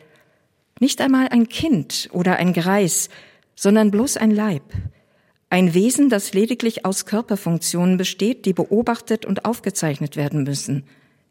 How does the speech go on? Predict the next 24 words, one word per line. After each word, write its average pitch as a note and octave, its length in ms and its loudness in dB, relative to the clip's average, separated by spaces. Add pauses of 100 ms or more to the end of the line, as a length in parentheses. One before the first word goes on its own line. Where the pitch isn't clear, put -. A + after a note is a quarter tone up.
überwacht, E3 680 -4 (800)
ist - 340 -2
seine F3+ 240 2
Herkunft A3+ 760 -4
in G#3+ 120 0
den G#3 160 2
Hintergrund G#3 520 -2
getreten. D#3 600 -10 (1200)
Tatsächlich G3 600 0
ist - 200 -4
sie F#3+ 80 -2
verschwunden. F#3 760 -2 (380)
Ich - 160 0
sehe A3+ 240 6
sie F#3 160 2
nicht E3+ 280 -2
mehr. E3 360 -2 (480)
Seine E3 400 0
Sichtbarkeit E3+ 1080 -2
hat G3+ 160 -4
sich - 400 -4
in E3+ 140 0
Unsichtbarkeit E3 1080 -2
gewandelt. C#3+ 720 -8